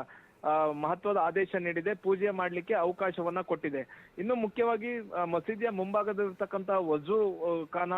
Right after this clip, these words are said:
ಅನ್ನುವಂತಹ ಪ್ರದೇಶ ಏನಿದೆ, ಇದನ್ನ ಸುಪ್ರೀಂ ಕೋರ್ಟ್ ಸೀಲ್ ಮಾಡಿದೆ. ಅಂದ್ರೆ ಫೌಂಟೇನ್ ರೀತಿಯಾಗಿ ಶಿವಲಿಂಗದ ಆಕಾರದ ರೀತಿಯಾಗಿ ಏನೋ ಆಕೃತಿ ಸಿಕ್ಕಿದೆ ಅನ್ನುವಂಥದ್ದು ಏನಿತ್ತು, ಅದನ್ನ ಸುಪ್ರೀಂ, ಆ ಪ್ರದೇಶವನ್ನ ಸುಪ್ರೀಂ ಕೋರ್ಟ್ ಸೀಲ್ ಮಾಡಿದೆ. ಆ ಸುಪ್ರೀಂ ಕೋರ್ಟ್ ಸೀಲ್ ಮಾಡಿರ್ತಕ್ಕಂತಹ ಪ್ರದೇಶವನ್ನು ಕೂಡ,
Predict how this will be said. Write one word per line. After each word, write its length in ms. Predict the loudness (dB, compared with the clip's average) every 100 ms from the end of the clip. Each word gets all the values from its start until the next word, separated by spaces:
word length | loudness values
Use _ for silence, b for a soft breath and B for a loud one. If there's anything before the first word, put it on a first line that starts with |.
| 0
ಅನ್ನುವಂತಹ 500 | 0 -4 0 0 0
ಪ್ರದೇಶ 500 | 0 -2 0 -2 -2
ಏನಿದೆ, 340 | -4 -2 -2
ಇದನ್ನ 260 | -2 -2 0 0 -2 -4
ಸುಪ್ರೀಂ 320 | -6 -4 -4
ಕೋರ್ಟ್ 220 | -4 -4
ಸೀಲ್ 260 | 0 0 0
ಮಾಡಿದೆ. 600 | 0 -2 -4 -8 -18 -12 -6
ಅಂದ್ರೆ 300 | 0 0 0
ಫೌಂಟೇನ್ 500 | 0 -2 0 -2 0
ರೀತಿಯಾಗಿ 420 | 0 0 0 -2
ಶಿವಲಿಂಗದ 540 | 0 0 0 0 0
ಆಕಾರದ 460 | 2 0 0 -2 0
ರೀತಿಯಾಗಿ 520 | 0 -2 0 0 2
ಏನೋ 280 | 0 2 0
ಆಕೃತಿ 420 | 0 -2 -6 -6
ಸಿಕ್ಕಿದೆ 720 | -8 -4 -2 2 0 -2 -12 -16 -6
ಅನ್ನುವಂಥದ್ದು 520 | -2 0 0 0 0
ಏನಿತ್ತು, 300 | 0 0 -2
ಅದನ್ನ 240 | 0 0 -4
ಸುಪ್ರೀಂ, 440 | -4 -6 -6 -4
ಆ 160 | -2 -2
ಪ್ರದೇಶವನ್ನ 600 | 0 0 0 -2 -4 -4
ಸುಪ್ರೀಂ 400 | -4 -4 -6 -2
ಕೋರ್ಟ್ 260 | -4 -2
ಸೀಲ್ 220 | -2 0
ಮಾಡಿದೆ. 400 | 0 -2 -2 -2 B B B -2
ಆ 120 | 0
ಸುಪ್ರೀಂ 380 | -2 -4 -4 -2
ಕೋರ್ಟ್ 240 | -2 0
ಸೀಲ್ 160 | -2 0
ಮಾಡಿರ್ತಕ್ಕಂತಹ 680 | -2 -2 -6 -4 -2 0 0
ಪ್ರದೇಶವನ್ನು 720 | -2 0 0 0 -2 -2 -4
ಕೂಡ, 200 | -2